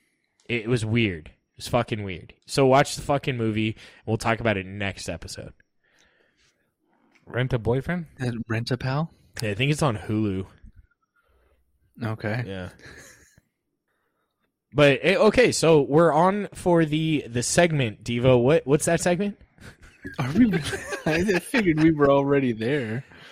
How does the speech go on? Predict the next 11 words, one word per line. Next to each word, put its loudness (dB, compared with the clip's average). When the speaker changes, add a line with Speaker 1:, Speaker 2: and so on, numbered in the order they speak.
Speaker 1:
No, 6
we, 6
Speaker 3:
We're, 4
Speaker 1:
we 6
haven't 4
Speaker 3:
we're 4
Speaker 1:
even, 4
Speaker 3:
already 2
Speaker 1:
we 0
Speaker 3:
going -2
down. -4